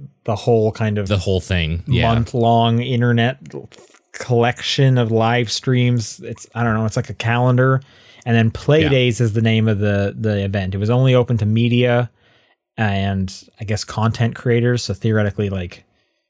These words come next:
Speaker 1: some influencers were maybe walking around.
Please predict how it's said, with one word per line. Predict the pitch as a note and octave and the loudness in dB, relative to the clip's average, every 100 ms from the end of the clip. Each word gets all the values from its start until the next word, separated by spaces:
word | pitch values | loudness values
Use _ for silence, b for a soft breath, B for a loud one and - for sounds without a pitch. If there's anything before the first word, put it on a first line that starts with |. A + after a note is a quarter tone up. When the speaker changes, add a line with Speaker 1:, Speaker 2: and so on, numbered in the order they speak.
| _ _ | _ _
Speaker 1:
some | - G2+ - | -10 -8 -2
influencers | A#2+ - C3 B2+ C3 - C3+ B2 - - | -2 2 2 4 2 2 0 0 -6 -12
were | E3+ C3 C3+ | -8 -2 0
maybe | C3 C#3 | 2 2
walking | C#3 C#3 C#3 C#3 | 2 0 0 0
around. | C3+ C#3 C#3+ | 2 2 0